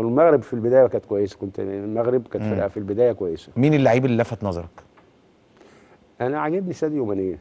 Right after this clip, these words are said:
Speaker 1: صراحه، غير طبعًا محمد صلاح. طبعًا
Speaker 2: آه.
Speaker 1: محمد صلاح مش، مش هتكلم على لعيبه منتخب مصر، بتكلم على
Speaker 2: بس
Speaker 1: لعيبه
Speaker 2: محمد ما
Speaker 1: تاني.
Speaker 2: كانش كويس في البطوله قوي.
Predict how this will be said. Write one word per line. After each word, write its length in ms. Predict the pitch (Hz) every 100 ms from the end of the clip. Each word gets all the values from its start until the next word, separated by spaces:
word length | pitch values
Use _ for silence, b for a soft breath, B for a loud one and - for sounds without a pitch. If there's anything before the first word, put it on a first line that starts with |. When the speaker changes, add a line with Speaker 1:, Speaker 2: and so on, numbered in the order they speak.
| _
Speaker 1:
صراحه، 300 | - 104 90 101
غير 160 | 110 147
طبعًا 220 | 160 151
محمد 300 | 110 139 131
صلاح. 340 | - 117 110
طبعًا 180 | - 113
Speaker 2:
آه. 140 | 107
Speaker 1:
محمد 120 | 98 87
صلاح 220 | 117 123
مش، 180 | 117 -
مش 300 | 117 104 -
هتكلم 280 | 101 143 143
على 120 | 131
لعيبه 160 | 147 143
منتخب 300 | 120 127 127
مصر، 180 | 131 117
بتكلم 320 | - 131 123
على 60 |
Speaker 2:
بس 60 | 113
Speaker 1:
لعيبه 140 | 120 160
Speaker 2:
محمد 120 | 156
ما 40 |
Speaker 1:
تاني. 100 | 127
Speaker 2:
كانش 100 | 101
كويس 180 | 95 120
في 60 | -
البطوله 240 | 101 104
قوي. 120 | 87